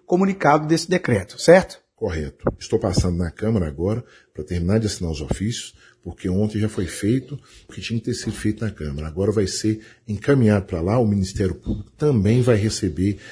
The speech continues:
Speaker 2: esse decreto legislativo.
Speaker 1: A minha pergunta, assim que o sai for notificado, cabe recurso? E outra coisa, quem pode recorrer é a própria autarquia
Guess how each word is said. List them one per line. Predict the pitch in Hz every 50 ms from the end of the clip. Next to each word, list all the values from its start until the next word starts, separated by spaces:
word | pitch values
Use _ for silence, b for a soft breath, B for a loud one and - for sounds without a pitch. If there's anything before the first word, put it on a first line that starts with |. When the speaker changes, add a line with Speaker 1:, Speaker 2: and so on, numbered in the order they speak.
| B B -
Speaker 2:
esse | 101 - -
decreto | - 98 - - 95 92 -
legislativo. | 95 90 82 92 87 80 - - 60 - - - - _
Speaker 1:
A | - 196
minha | 202 214 226 226
pergunta, | - 208 175 139 143 151 147 135 123 127 120 107 101 98 - - - -
assim | - 220 226 226 - - 277 277
que | 262 233
o | 214
sai | - - - 180 165 170 170 165
for | 165 - - 220 220
notificado, | 214 208 - 190 - - 180 - - 131 113 104 98 92 - - - _
cabe | - - 233 247 226 208 185
recurso? | 147 156 - - - 214 226 202 190 - - - - - _
E | - 208 208 214 208 190 - - - _ _ _ -
outra | - 190 208 208 214 208
coisa, | 214 - 156 139 123 117 110 110 98 b b b b
quem | - - 277 277
pode | - - 196 196 185 180
recorrer | 180 165 180 175 - 165 131 127 127 120 123 -
é | 180
a | 180 175
própria | 170 170 - 196 214 233 226 - 196
autarquia | 175 - - 151 131 - - 226 262 285 - -